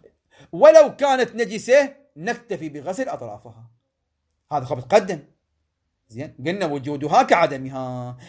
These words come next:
فما يصير نقول هنا الكلام، لا زال الكلام عن الجبيرة النجسة، لا، لا، لا، لا.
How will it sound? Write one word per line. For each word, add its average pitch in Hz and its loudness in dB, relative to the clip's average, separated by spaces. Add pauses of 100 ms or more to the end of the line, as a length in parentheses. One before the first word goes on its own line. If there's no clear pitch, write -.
(120)
فما 214 4
يصير 269 2
نقول 214 0
هنا 233 2
الكلام، 226 0 (100)
لا 202 4
زال 220 8
الكلام 220 2
عن 208 -4
الجبيرة 190 2
النجسة، 160 -4
لا، 180 2
لا، 139 -2
لا، 117 -8
لا. - -10